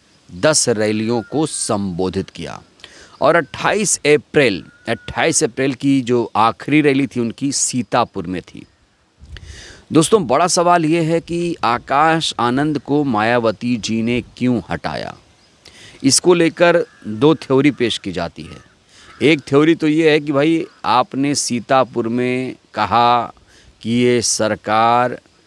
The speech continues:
बुलडोज़र की नहीं, आतंकवादियों की सरकार है। कुछ लोग मान रहे हैं कि मायावती जी को ये बयान अच्छा नहीं लगा और बीएसपी की तरफ से जो थ्योरी दी जा रही है,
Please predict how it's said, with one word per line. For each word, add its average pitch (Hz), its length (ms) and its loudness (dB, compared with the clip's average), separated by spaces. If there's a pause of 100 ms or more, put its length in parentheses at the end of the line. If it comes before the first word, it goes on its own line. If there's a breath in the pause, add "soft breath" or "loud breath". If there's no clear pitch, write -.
(260)
बुलडोज़र 110 640 0
की 117 220 -4
नहीं, 113 380 0 (100)
आतंकवादियों 101 920 0
की 110 180 -6
सरकार 104 520 -2
है। 107 200 -18 (880 loud breath)
कुछ 208 220 2
लोग 208 180 4
मान 151 300 2
रहे 120 200 -2
हैं 104 280 -4
कि 151 120 -8
मायावती 156 480 -2
जी 156 140 -4
को 165 140 0
ये 151 260 4
बयान 113 480 0
अच्छा 120 320 -6
नहीं 123 220 -6
लगा 104 360 -10 (160)
और 143 140 -10
बीएसपी 143 520 2
की 185 100 0
तरफ 165 320 2
से 165 220 0
जो 135 180 -2
थ्योरी 123 360 2
दी 139 140 2
जा 139 180 6
रही 135 240 -2
है, 131 220 -8